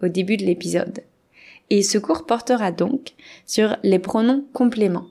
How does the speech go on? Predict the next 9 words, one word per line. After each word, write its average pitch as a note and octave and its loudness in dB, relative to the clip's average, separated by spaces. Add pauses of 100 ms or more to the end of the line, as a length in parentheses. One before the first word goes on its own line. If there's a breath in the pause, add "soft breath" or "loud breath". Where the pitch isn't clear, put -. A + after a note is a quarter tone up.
(500 soft breath)
c'est-à-dire G3+ 0 (100)
les F#3+ 4
pronoms F3+ -2
toniques, A3+ 2 (120)
les F#3+ 4
pronoms F#3 -2
C A#3 0
O A3+ 4
D F3 0